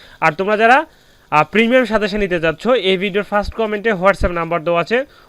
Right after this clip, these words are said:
অল্প পারিশ্রমিকের বিনিময়ে তোমরা প্রিমিয়াম সাজেশনগুলো আমার কাছ থেকে নিতে পারো মাত্র পঞ্চাশ টাকা বিনিময়ে।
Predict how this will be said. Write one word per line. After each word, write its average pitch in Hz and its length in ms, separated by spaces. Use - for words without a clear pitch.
অল্প 190 280
পারিশ্রমিকের 202 600
বিনিময়ে 220 180
তোমরা 214 180
প্রিমিয়াম 214 400
সাজেশনগুলো 190 720
আমার 175 200
কাছ 180 180
থেকে 196 160
নিতে 185 200
পারো 208 180
মাত্র 185 300
পঞ্চাশ 170 300
টাকা 160 160
বিনিময়ে। 165 420